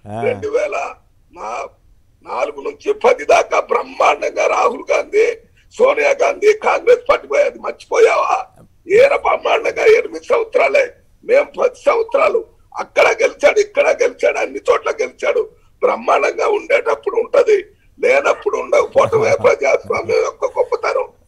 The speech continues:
Speaker 1: ఓకే,
Speaker 2: దాన్ని
Speaker 1: అట్లా
Speaker 2: నువ్వు కూడా
Speaker 1: చెప్పండి. ఆ.
Speaker 2: అట్లా అట్లా చెప్తున్నారంటే ఆయన తిరిగినప్పుడు ఏమైంది? ఎందుకు రెండు వేల తొమ్మిదిలో ఎక్కడ పోయింది? ఇచ్చిన సీట్లు ఎక్కడ పోయినాయి?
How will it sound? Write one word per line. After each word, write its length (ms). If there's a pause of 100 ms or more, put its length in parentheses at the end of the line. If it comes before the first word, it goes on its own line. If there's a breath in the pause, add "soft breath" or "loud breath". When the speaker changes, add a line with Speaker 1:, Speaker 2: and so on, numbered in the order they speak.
(100)
Speaker 1:
ఓకే, 220
Speaker 2:
దాన్ని 260
Speaker 1:
అట్లా 120
Speaker 2:
నువ్వు 200
కూడా 220
Speaker 1:
చెప్పండి. 320 (140)
ఆ. 40
Speaker 2:
అట్లా 240
అట్లా 280
చెప్తున్నారంటే 880 (300)
ఆయన 200
తిరిగినప్పుడు 640
ఏమైంది? 560 (520)
ఎందుకు 400
రెండు 240
వేల 220
తొమ్మిదిలో 540
ఎక్కడ 240
పోయింది? 460 (680)
ఇచ్చిన 420
సీట్లు 400
ఎక్కడ 240
పోయినాయి? 480